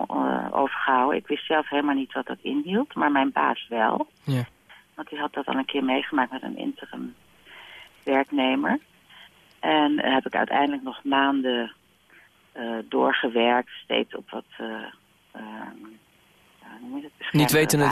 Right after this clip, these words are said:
Speaker 1: basis.
Speaker 2: niet wetende dat je een whiplash hebt?
Speaker 1: Wat zeg je?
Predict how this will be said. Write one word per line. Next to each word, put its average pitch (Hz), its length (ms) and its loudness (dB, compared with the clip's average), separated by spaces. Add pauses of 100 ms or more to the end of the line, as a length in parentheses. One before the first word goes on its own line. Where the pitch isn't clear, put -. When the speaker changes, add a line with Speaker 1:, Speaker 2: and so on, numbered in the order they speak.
(120)
Speaker 1:
basis. 131 100 0
Speaker 2:
niet 143 160 2
wetende 143 340 2
dat 131 140 2
je 139 60 2
een 127 60 2
whiplash 131 340 0
hebt? - 280 -4 (1500)
Speaker 1:
Wat 190 180 0
zeg 202 160 -2
je? 277 120 0